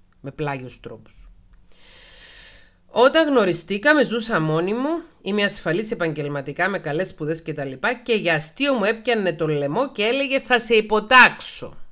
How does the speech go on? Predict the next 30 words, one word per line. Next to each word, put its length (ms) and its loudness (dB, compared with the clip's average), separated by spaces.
Φροηδικό 580 -2
αστείο 480 0
ήταν 240 -12
αυτό. 260 -14
Ο 40 -10
Φρόιντ 360 -6
έλεγε 260 -4
ότι 80 -8
τα 100 -4
αστεία 460 -4
μας 220 -4
κρύβουν 280 -8
μεγάλο 720 -2
κομμάτι 440 -4
της 200 -12
πραγματικότητας 880 -8
μας 220 -8
που 120 -12
ντρεπόμαστε 540 -8
να 120 -6
το 100 -12
πούμε 280 -10
ή 40 -8
φοβόμαστε 640 -8
να 100 -8
το 80 -12
πούμε 200 -12
με 120 -10
άλλον 240 -12
τρόπο. 280 -12